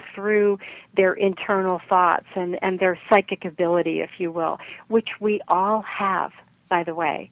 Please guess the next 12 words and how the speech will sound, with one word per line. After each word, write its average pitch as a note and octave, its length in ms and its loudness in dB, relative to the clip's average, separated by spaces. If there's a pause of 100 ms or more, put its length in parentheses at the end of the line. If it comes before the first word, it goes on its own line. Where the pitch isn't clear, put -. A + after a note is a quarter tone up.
(640)
Um, F#3+ 440 -2
another B3 380 6
way G3 240 8
that F3 160 2
you G3 160 -2
know F#3 300 0
your, F3+ 340 -6
your F#3 240 -6 (100)
style G3+ 340 2
might G3 240 0
be G3+ 120 -2
clairvoyance, G3+ 880 0